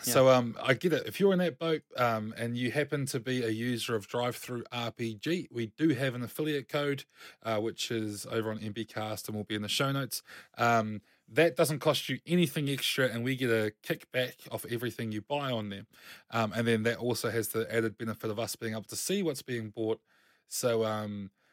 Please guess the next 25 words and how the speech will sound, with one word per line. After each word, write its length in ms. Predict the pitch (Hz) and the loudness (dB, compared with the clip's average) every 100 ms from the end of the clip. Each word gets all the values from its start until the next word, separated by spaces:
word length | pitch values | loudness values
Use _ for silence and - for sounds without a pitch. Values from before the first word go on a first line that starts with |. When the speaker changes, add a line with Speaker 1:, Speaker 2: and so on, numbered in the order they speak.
| _ | _
Speaker 2:
we 120 | - 117 | -4 -2
can 160 | 117 | -2
discuss 440 | 110 - 147 131 - | -2 0 0 0 0
that 120 | 123 | -2
in 100 | 110 | -2
our 160 | 110 107 | -4 -2
ramble, 540 | 117 131 123 117 107 | 0 0 0 -2 -2
what 220 | 110 113 | -2 -4
sort 220 | - 113 | -6 -4
of, 100 | 107 - | -6 -6
what's 220 | 117 - | -10 -8
coming 340 | - 117 107 | -8 -6 -6
and 120 | 104 104 | -6 -4
going 340 | 110 107 107 | -4 -4 -6
and 80 | 101 | -6
what's 220 | 107 - | -8 -8
popular, 580 | - 107 - 104 104 104 | -12 -14 -10 -8 -6 -6
and, 160 | 101 - _ - - _ | -10 -14 _ -20 -20 _
and 300 | 110 107 104 | -4 -4 -2
see 300 | - 120 113 | -2 0 2
what 220 | 104 110 | 0 -2
you 140 | 110 113 | -2 -2
guys 300 | 113 110 101 | -2 -2 -2
are 100 | 113 | 0
into. 380 | 160 131 104 | 0 0 -4